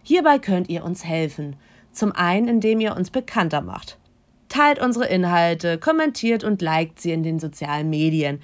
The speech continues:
Es gibt viele Personen im Umfeld des F C St. Pauli, denen noch gar nicht aufgefallen ist, was wir hier beim Millanton so machen.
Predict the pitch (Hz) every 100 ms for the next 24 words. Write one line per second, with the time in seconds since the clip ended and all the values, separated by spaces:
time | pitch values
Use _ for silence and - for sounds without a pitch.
0 | - 185 - 190 - 302 269 220 196 220
1 | 214 185 214 226 202 185 170 - - 180
2 | 165 165 165 180 208 185 180 175 160 151
3 | 165 - 160 - 180 202 190 214 233 -
4 | 247 - 247 156 156 180 160 143 156 -
5 | 196 269 277 156 -